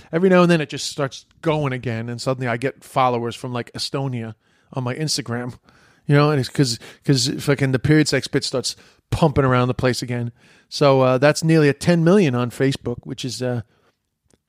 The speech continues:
my crowning online achievement, the period sex bit.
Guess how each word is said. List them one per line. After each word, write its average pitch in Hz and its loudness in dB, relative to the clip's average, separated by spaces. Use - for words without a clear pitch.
my 147 4
crowning 160 2
online 151 -2
achievement, 127 -4
the 131 -8
period 143 0
sex 123 -8
bit. - -10